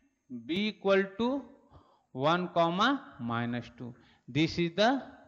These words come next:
X one and this is the Y one। This is the X two and this is the Y two। ओके, तो X one, X two, X one, Y one,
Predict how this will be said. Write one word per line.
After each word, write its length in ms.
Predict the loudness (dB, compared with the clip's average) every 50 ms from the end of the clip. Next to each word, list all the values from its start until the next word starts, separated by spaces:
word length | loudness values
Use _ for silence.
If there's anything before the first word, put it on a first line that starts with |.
| -20 -20 -20 _ _ _ _ _
X 400 | 0 2 2 0 0 -4 -12 -8
one 380 | -4 -2 0 0 0 0 -2 -4 -8 -14 -20 -18 -12
and 200 | -8 -8 -6 -4
this 220 | -2 -2 -2 0 -2
is 120 | -4 0
the 240 | 4 4 4 4 2 -2 -10 -18 -20 -20 _ _ _ -4
Y 360 | 0 2 4 4 4 2 0
one। 280 | -4 -4 -6 -6 -8 -12 -16 -20 _ _ -14
This 280 | -6 -4 -4 -4 -2 -2
is 140 | -4 -2 0
the 240 | 4 4 4 4 2 -2 -12 -18 -20 -20 -20 _ -2
X 400 | 0 2 2 0 -2 -10 -14 -14 -8
two 220 | -6 -4 -2 -2 -2
and 280 | -2 -2 -2 -2 -2
this 240 | -2 -2 -2 -2 -4
is 120 | -6 -4 0
the 220 | 2 2 2 2 0 -6 -16 -20 -20 -20 _ _ -6
Y 280 | -4 -2 -2 -2 -4 -6 -12 -16
two। 140 | -16 -16 -16 -18 _ _ _ -6
ओके, 340 | -6 -6 -2 2 2 2 2 2 -2 -10 -20 -20 _ -20 -20 -20 _ _ _ _ _ _ _ _ _ _ _ _ 0
तो 400 | 2 4 6 4 4 2 0 0 4
X 300 | 4 4 4 2 -2 0
one, 440 | 0 2 2 0 0 -2 -4 -8 -10 -10 -6 -2
X 280 | 0 0 0 0 -4 -6
two, 200 | -6 -4 -4 -4 -8 -12 -20 _ _ _ _ _ _ _ _ _ _ _ _ -20 _ _ _ _ _ _ _ _ _ _ _ _ _ -2
X 280 | 0 0 2 0 -2 -4
one, 280 | -2 0 0 0 -2 -4 -8 -14 -20 -20 -20 _ _ _ _ _ _ _ _ _ _ _ _ _ _ _ _ _ -2
Y 240 | 2 4 4 4 4
one, 260 | 4 2 2 0 -2